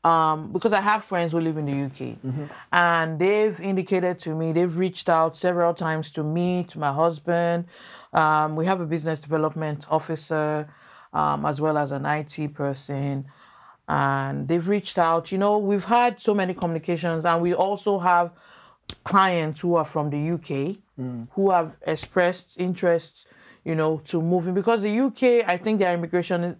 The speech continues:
Speaker 1: um, routes are, it's a little bit complicated and
Speaker 2: Mm-hmm.
Speaker 1: much longer than the Canadian one. And, you know, s-, people would want to move here. I'm not even talking only about Africans. I'm talking about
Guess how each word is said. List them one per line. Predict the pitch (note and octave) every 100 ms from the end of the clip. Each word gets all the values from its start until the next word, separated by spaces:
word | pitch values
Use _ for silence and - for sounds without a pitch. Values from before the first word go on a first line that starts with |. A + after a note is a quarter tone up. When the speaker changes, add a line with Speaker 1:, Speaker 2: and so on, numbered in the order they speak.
| -
Speaker 1:
um, | D#3 D#3 D3+ D3+ D3+ - - _
routes | D#3 F3 F3 F3
are, | E3
it's | D#3+ D#3 D#3+
a | E3+
little | F3+ G#3+
bit | F#3+ F#3 F#3+
complicated | E3 D3 D3+ - E3 A3 C4+ - -
and | A#2+
Speaker 2:
Mm-hmm. | D#3+ D#3+ A#2+ A#2+ A#2 A2+ _ E3+ F3+ G3
Speaker 1:
much | G#3 -
longer | F3 E3+ F#3+ G3 A#3+ D4 - _ _ _ _ -
than | D3+ D#3+ D#3
the | D3
Canadian | E3+ D3+ E3+ F3 E3+ D#3+
one. | C#3 C#3+ G3+ B3+ _ - - - -
And, | F#3 F3 E3+ E3 E3 F3+
you |
know, | F#3+ F3+ F3
s-, | - -
people | - G#3+ G#3+ A#3 A3 G#3+ G#3+ G3 D#3
would | F3+ E3 C#3 - -
want | E3 E3 G3+ G#3+ G#3
to | F#3
move | D#3+ G3 G#3+
here. | E3+ - A3 E3+ D#3 F3+ _ _ _ _ -
I'm | F#3
not | G#3 A3+
even | G#3+ G#3
talking | G3+ F3 F3
only | F3 E3+
about | D#3+ C#3+ C#3+ C#3+
Africans. | - C#3+ C#3 C3+ C#3
I'm | C3+
talking | D#3+ C#3+ D#3+
about | C#3 C#3 C3+ C3 _